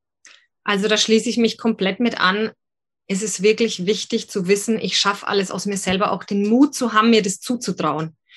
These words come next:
Weil Krise ist immer so negativ behaftet. Es ist wirklich eine Chance für sich und für das Team, zusammen als Ganzes nach vorne zu gehen.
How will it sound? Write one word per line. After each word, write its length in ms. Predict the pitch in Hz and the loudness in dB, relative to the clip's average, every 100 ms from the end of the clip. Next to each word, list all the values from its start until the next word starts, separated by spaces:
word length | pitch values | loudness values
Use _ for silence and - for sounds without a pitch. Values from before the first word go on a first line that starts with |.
| - - - - | -20 -20 -8 0
Weil 300 | 202 226 240 | 2 4 2
Krise 400 | - 254 269 247 | 2 6 6 4
ist 100 | 226 | 4
immer 180 | 226 | 0
so 100 | 220 233 | 2 4
negativ 460 | 220 233 226 196 | 4 4 -2 -4
behaftet. 440 | - 185 202 - 214 | -2 0 0 0 -4
Es 140 | 196 | -6
ist 200 | 190 185 | -8 0
wirklich 300 | 208 233 226 | 0 0 -2
eine 100 | 214 | 0
Chance 520 | 185 - 214 233 240 | 2 4 4 2 0
für 80 | - | -6
sich 520 | 196 - 254 269 - - _ _ | -6 2 2 2 -2 -10 _ _
und 240 | - 277 311 | 4 6 6
für 140 | - | 4
das 220 | 285 277 | 2 2
Team, 440 | - 247 214 160 139 - | 2 4 4 0 -6 -12
zusammen 600 | - 196 226 226 262 277 | -8 -2 2 4 4 2
als 520 | - 202 196 - - _ _ | 0 -2 -2 -8 -14 _ _
Ganzes 600 | 226 214 254 254 240 - | 0 2 0 -4 -8 -6
nach 160 | 214 185 | -4 -4
vorne 300 | - 202 208 | -2 -2 -2
zu 140 | 196 | -6
gehen. 260 | 180 170 170 | -6 -4 -6